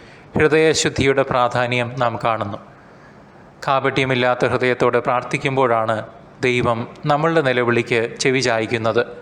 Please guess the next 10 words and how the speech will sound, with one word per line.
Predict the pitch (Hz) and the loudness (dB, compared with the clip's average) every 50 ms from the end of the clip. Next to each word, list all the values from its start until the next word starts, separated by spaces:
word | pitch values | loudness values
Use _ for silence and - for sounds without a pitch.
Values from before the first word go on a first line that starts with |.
| - - - - - - - - - - - - - | -20 -20 -20 -20 -20 -20 -20 -20 -20 -20 -18 -6 -2
ദാവീദ് | 151 139 135 131 135 139 127 139 139 | 0 0 2 2 2 2 2 2 2
സ്വന്തം | 127 - - 151 151 151 175 170 165 | 2 0 0 0 2 2 2 2 2
നീതിയിൽ | 156 147 143 135 139 139 135 131 | 0 0 0 2 2 2 2 2
ആശ്രയിക്കാതെ | 123 123 - - 127 123 123 120 - 127 120 117 123 110 104 - - - - - - - - - - - - - | 0 0 0 0 0 0 0 0 0 0 2 2 0 0 -2 -4 -10 -16 -20 -20 -20 -20 -20 -20 -20 -20 -8 -2
ദൈവത്തിൽ | 143 151 156 160 160 170 165 - 170 160 | 0 0 2 4 4 4 4 2 2 2
നിന്ന് | 160 160 160 165 160 | 2 2 2 2 4
വരുന്ന | 143 147 143 139 143 143 139 | 4 4 2 2 2 2 2
ന്യായവിധിക്ക് | 135 131 131 127 127 120 127 120 123 123 127 120 117 | 2 2 2 0 0 0 0 0 0 0 0 0 0
വേണ്ടി | 117 113 113 117 | 0 0 -2 -2
കാത്തിരുന്നു. | 110 - 127 113 110 - - - 117 110 110 - | 0 0 0 -2 0 -2 -2 -2 -2 -4 -6 -10